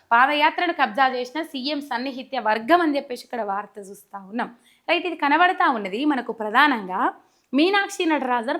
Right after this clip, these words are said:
పాదయాత్ర చేస్తా ఉన్నారు తెలంగాణ రాష్ట్రంలో. దాదాపు డెబ్బై ఐదేళ్ల చరిత్రలో ఒక పీసీసీ అధ్యక్షురాలికి, పక్క దేశ పా-, పక్క,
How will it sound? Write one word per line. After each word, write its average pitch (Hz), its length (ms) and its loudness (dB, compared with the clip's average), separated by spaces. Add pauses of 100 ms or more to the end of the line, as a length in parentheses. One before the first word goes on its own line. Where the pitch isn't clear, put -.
పాదయాత్ర 220 500 -6
చేస్తా 277 480 -8
ఉన్నారు 269 240 2
తెలంగాణ 220 680 0
రాష్ట్రంలో. 190 500 -8 (840)
దాదాపు 302 360 6
డెబ్బై 262 300 2
ఐదేళ్ల 285 460 4 (120)
చరిత్రలో 302 500 0 (320)
ఒక 269 200 -4
పీసీసీ 339 460 0
అధ్యక్షురాలికి, 262 760 -2
పక్క 247 280 -2
దేశ 330 280 0
పా-, 240 240 -2
పక్క, 247 480 2